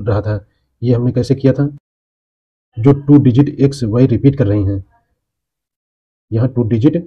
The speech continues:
एक्स वाई रिपीट कर रही हैं, तब next जो factor बनेगा वो three digit का होगा और उसमें एक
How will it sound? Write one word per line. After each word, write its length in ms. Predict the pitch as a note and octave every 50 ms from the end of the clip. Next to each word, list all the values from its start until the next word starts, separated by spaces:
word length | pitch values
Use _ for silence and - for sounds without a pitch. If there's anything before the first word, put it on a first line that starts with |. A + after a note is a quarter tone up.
| - _ - A#2+
एक्स 160 | B2 - -
वाई 120 | B2 B2+ - - - _ -
रिपीट 260 | G#2 A2 - B2+ A#2+
कर 120 | - C#3 B2
रही 140 | B2+ C3 C#3
हैं, 180 | C3 D3+ D#3+ D#3 - _ _ _ _ _ _ _ _ _ _ _ -
तब 160 | - - - - C3 C3
next 200 | C3 C#3 C3+ A2+
जो 160 | A#2 C3+ C#3 - - - -
factor 260 | A#2+ A2 - C#3+ C3
बनेगा 320 | A2+ A2+ A2+ A#2 A#2+ C#3 D3 - - _ _ _ _ _ -
वो 120 | C3 C#3 C#3 C#3
three 100 | C#3 C3+
digit 240 | B2 A#2 A2 A2
का 80 | - G#2
होगा 180 | G#2 G#2 G#2+ G#2
और 260 | - - C3+ C3+ -
उसमें 320 | - G#2 - - C#3 C3+
एक 920 | A2 F#2+ - _ _ _ _ _ _ _ _ _ _ - B2 C3 B2 A#2